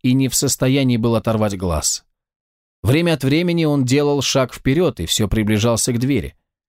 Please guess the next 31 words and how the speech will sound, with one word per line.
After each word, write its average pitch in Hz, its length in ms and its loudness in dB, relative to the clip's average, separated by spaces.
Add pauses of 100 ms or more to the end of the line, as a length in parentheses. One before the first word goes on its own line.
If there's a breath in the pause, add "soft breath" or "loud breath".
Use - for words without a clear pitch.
(800)
Если 127 300 2
бы 135 80 0
он 139 120 0
прислушивался, 123 1120 -2 (240)
до 104 80 0
него 123 220 2
донёсся 139 500 0
бы 143 120 0
смутный 135 500 0
гул 131 380 0
из 110 140 -2
соседней 127 560 0
залы, 104 420 -2 (200 soft breath)
но 120 180 2
он 120 120 2
не 131 100 2
слушал. 92 540 -4 (800)
Вдруг, 147 420 0
сам 113 220 0
не 110 80 2
зная 113 260 0
как, 156 240 -2
он 139 120 0
очутился 143 540 0
около 123 320 0
самой 120 360 2
двери, 104 480 0 (340)
судорожно 123 640 2
ухватился 117 580 0
за 110 160 2
ручку 131 440 -2